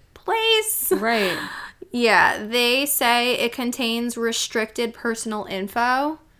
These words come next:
Speaker 1: which is why they can't release it to the family. But, like, restricted personal info do they mean on Rebecca? Because I'm sure her family won't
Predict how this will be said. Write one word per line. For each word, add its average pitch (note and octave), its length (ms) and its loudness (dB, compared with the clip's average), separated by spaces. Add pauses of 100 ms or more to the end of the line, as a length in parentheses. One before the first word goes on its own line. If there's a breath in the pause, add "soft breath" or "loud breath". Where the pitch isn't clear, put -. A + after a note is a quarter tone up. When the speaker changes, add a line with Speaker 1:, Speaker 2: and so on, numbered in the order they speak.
(160 soft breath)
Speaker 1:
which A3+ 160 -4
is A3+ 100 -6
why G#3+ 180 4
they G3 120 2
can't G#3 240 -4
release G3 320 -4
it - 80 -16
to G3+ 100 -12
the G3 80 -6
family. G3 460 -6
But, A3 180 -2
like, G#3 300 4 (440 soft breath)
restricted C#4 520 2
personal C#4 460 0
info G#3 580 0 (640 soft breath)
do B3 100 0
they B3+ 140 2
mean B3+ 220 0
on A3+ 180 2
Rebecca? E4+ 760 6
Because C#4 320 2
I'm C4 160 4
sure D#4 280 2
her D4 160 2
family C#4 480 2
won't A#3+ 380 0